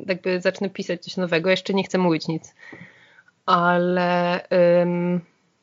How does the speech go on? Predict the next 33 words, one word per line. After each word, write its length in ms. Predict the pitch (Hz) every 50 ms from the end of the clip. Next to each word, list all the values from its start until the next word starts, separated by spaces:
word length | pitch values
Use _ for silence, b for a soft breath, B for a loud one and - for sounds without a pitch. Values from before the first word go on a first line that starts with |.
| _ _ -
ale 260 | - 185 185 208 202
tak, 460 | - 294 285 240 - - - - _ _
to 160 | - 190 185
w 100 | 185 196
ogóle 320 | 196 190 185 208 202 196
z-, 200 | 190 180 - -
jak 280 | 185 175 175 190 180 202
zorientowałam 640 | 185 196 202 202 208 202 - 202 214 208 202 208
się, 120 | - - 202
że 140 | 180 196 196
jest 260 | 196 196 - _ _
coś, 180 | - - 196 196
co 140 | - 208 196
muszę 320 | 202 208 107 - - 196
po 120 | - 202
prostu 320 | 196 - 196 - - - 190
wy-, 220 | 185 196 190 196 185 175
wyrzucić 500 | 175 196 202 190 220 220 - 196 185 -
z 60 | -
siebie 280 | - - 190 175 190 190
i, 500 | 180 - 196 190 185 185 185 - - 196
i 60 | 185
przelać 500 | 185 - - - 208 196 190 185 180 -
jakoś 220 | 190 185 202 - -
na 100 | 190 180
papier, 420 | - 190 180 185 254 262 269 269 - -
to, 280 | 220 214 220 233 240 240 b b b b b b b b _ _ _ - - 208
to 100 | - 240
zrobiło 300 | 226 254 254 240 254 262
się 120 | 240 - 269
luźno 320 | 285 277 - - 185 180
na 140 | 180 175 170
nowo. 320 | 180 190 190 185 208 233